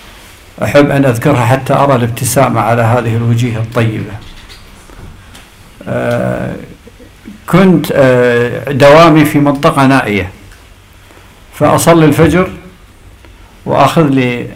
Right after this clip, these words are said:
ربع ساعة راحة وألبس ملابسي بسرعة لأن السيارة تنتظرني حتى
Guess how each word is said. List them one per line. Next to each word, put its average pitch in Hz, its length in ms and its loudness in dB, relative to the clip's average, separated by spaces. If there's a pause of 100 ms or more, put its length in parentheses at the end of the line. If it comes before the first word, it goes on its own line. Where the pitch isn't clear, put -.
(140)
ربع 139 300 0
ساعة 131 380 2
راحة 160 500 0 (240)
وألبس 165 540 0
ملابسي 165 340 2
بسرعة 147 380 0
لأن 151 280 -2
السيارة 143 500 2
تنتظرني 139 680 0
حتى 131 540 -4